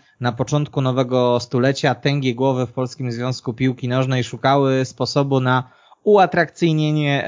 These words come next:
rozgrywek. Tym sposobem powstał najdziwniejszy w tym stuleciu system, w jakim zagrała liga.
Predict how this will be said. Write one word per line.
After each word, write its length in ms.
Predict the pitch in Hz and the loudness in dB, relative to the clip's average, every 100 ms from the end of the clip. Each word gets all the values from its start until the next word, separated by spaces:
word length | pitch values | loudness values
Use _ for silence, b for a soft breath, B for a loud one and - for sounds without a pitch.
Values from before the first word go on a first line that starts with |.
| 135 | 0
rozgrywek. 720 | 135 123 147 170 151 139 - 139 131 | 0 0 0 4 2 0 0 -2 0
Tym 140 | 156 | -2
sposobem 540 | 147 151 - 143 143 135 | -2 -6 -4 -2 0 0
powstał 540 | 139 - - 135 131 b b b | -4 0 2 4 2 b b b
najdziwniejszy 840 | 127 165 196 165 175 170 135 - 113 | 0 2 4 2 2 0 -2 -4 -10
w 40 | |
tym 180 | 123 113 | -8 -10
stuleciu 680 | - 120 117 - 117 113 | -6 -4 -4 -4 -4 -2
system, 480 | 113 - 120 - 120 | -4 -8 -8 -6 -2
w 20 | |
jakim 360 | 117 117 - 117 | -2 -2 -4 -4
zagrała 600 | 113 117 120 117 110 - | -2 0 0 2 0 -2
liga. 500 | 123 143 143 139 139 | 0 0 2 2 2